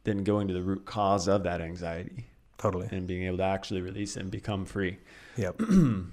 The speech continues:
Speaker 1: So it starts in a certain place, like, superficial, and then you start to kinda go into it more. So it becomes a real,
Speaker 2: Absolutely.
Speaker 1: authentic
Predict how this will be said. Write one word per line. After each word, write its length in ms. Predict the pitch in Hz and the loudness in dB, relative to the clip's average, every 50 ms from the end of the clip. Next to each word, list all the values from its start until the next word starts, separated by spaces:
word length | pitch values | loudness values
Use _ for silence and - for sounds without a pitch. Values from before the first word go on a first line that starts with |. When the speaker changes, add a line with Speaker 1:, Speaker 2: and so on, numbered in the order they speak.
| - - - | -14 -12 4
Speaker 1:
So 120 | - 139 | 6 6
it 60 | 123 | 8
starts 300 | - - 156 151 139 - | 12 12 12 12 12 12
in 80 | 131 117 | 10 6
a 40 | 113 | 8
certain 240 | - 120 107 101 98 | 8 8 6 6 8
place, 500 | 123 123 117 104 95 98 - - - - | 10 10 10 10 8 6 4 -2 -4 -4
like, 160 | 120 104 98 - | -4 -4 -4 -2
superficial, 460 | - - 98 95 - 104 92 - 95 | -4 -4 -4 0 0 0 0 0 -2
and 40 | 92 | 0
then 60 | 92 | 0
you 60 | 92 | 0
start 240 | 92 - 98 92 90 | 0 2 0 0 0
to 80 | - - | -2 -4
kinda 200 | - 95 90 92 | -4 -2 -2 0
go 160 | 87 87 85 85 | 0 -2 -2 -2
into 320 | 87 92 - - 95 87 | -4 -6 -8 -6 -6 -6
it 80 | 78 78 | -6 -6
more. 380 | 90 90 85 87 87 85 90 - _ | -6 -6 -6 -6 -6 -8 -10 -14 _
So 140 | - - 98 | -8 -6 -4
it 40 | 85 | -4
becomes 300 | 87 85 87 82 82 85 | -4 -4 -6 -6 -6 -6
a 80 | 85 85 | -8 -6
real, 480 | 82 92 98 92 82 80 82 85 - - - - - - - | -2 0 0 2 2 0 -2 -6 -8 -12 -20 -20 -20 -4 0
Speaker 2:
Absolutely. 460 | 107 107 - - - 101 90 85 90 | 0 0 0 0 0 0 0 0 0
Speaker 1:
authentic 560 | 95 90 90 85 - 90 85 - - - - | -2 -2 -2 -2 -2 -2 -2 -4 -6 -14 -18